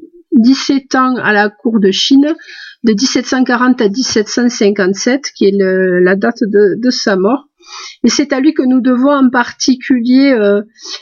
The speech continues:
l'introduction du savonnier, qui est un arbre que j'adore personnellement, qui s'a-, qui a un nom barbare, qui s'appelle Cœlreteria, euh, paniculata,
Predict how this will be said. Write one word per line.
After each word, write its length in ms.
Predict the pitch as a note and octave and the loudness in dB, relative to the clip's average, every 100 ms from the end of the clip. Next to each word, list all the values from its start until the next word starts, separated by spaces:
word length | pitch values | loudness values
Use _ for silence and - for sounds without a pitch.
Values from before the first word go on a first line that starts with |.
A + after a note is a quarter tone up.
| _ | _
l'introduction 680 | A#3 A#3+ - A#3 A#3+ A#3 C#4+ | 0 2 0 0 0 0 0
du 160 | A#3 G#3 | 0 -2
savonnier, 680 | - C#4 B3+ A#3 G#3+ B3+ | -2 -2 0 0 2 0
qui 100 | C#4 | -2
est 140 | G3+ G3 | -2 0
un 140 | G3+ | 0
arbre 260 | A#3 A#3+ G3+ | -2 -2 -2
que 100 | G#3+ | 0
j'adore 420 | G#3 F3+ G3 G#3+ | 0 -2 -2 -2
personnellement, 720 | F#3+ G3 A3 G3+ F#3 F#3+ G#3 | -6 -4 0 2 2 0 0
qui 140 | B3 A#3 | 0 -2
s'a-, 240 | - - | -4 -4
qui 160 | - G#3+ | -2 0
a 20 | |
un 80 | G#3 | 2
nom 160 | A#3 | 4
barbare, 540 | C4 A3+ G#3 G#3+ A#3 A#3+ G3+ | 2 2 -4 -2 -2 -2 -6
qui 300 | - - A#3+ | -8 -6 -4
s'appelle 460 | - A3+ A3+ G#3 G3+ | -2 -4 0 -2 0
Cœlreteria, 1400 | C#4+ C4+ - C4+ C#4 - C4 C4 B3 - G#3+ C4 A#3 G#3+ - _ - - - - - _ | 2 2 2 0 0 -2 -2 0 -2 -2 -2 0 0 0 -6 _ -20 -20 -18 -20 -20 _
euh, 400 | F#3 F#3+ G3 G3 F#3+ C4+ | 0 2 4 2 0 0
paniculata, 840 | C4 C4+ C4 A3 G3+ G3+ A#3+ | 2 2 0 -2 -2 -2 -2